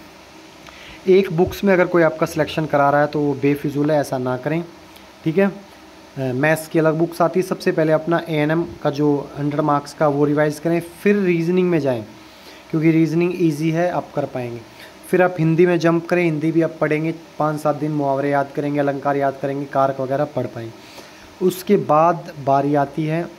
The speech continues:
English की, उसके बाद maths में jump करें, या maths English आप अपने आप देख सकते हैं कौन सा हमारा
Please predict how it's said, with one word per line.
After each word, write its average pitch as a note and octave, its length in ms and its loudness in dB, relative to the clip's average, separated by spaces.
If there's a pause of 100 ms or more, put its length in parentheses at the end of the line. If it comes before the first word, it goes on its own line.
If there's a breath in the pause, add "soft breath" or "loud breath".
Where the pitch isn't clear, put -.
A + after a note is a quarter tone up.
(540)
English E3 360 2
की, F#3+ 260 -2 (840)
उसके F#3 220 0
बाद E3+ 300 2
maths D3+ 460 0
में E3 100 0
jump C#3 300 -2
करें, C#3 180 -2
या D3 80 2
maths D#3 380 0
English D3+ 280 -4
आप D3 180 2
अपने D3 220 -4
आप D3 180 0 (200)
देख D3 180 -2
सकते - 280 -10
हैं D#3+ 140 -2
कौन D3+ 240 0
सा D3 120 -2
हमारा C3+ 320 2